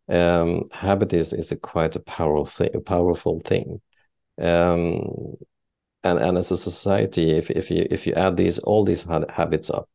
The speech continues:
you get these societies that we have. And to change the habits, um,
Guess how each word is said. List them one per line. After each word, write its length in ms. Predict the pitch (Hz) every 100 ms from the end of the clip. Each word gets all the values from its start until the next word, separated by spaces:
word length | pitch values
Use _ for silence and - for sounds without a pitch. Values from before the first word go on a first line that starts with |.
| -
you 140 | 85
get 260 | 80 80 -
these 220 | 80 78
societies 880 | - - - - - 80 65 67 -
that 160 | -
we 120 | - 67
have. 380 | - - - - _ _ _ _ _ _ _
And 200 | 87 85
to 80 | -
change 500 | 82 - 113 110 104
the 120 | -
habits, 580 | 82 - - - - - -
um, 580 | - 50 50 50 80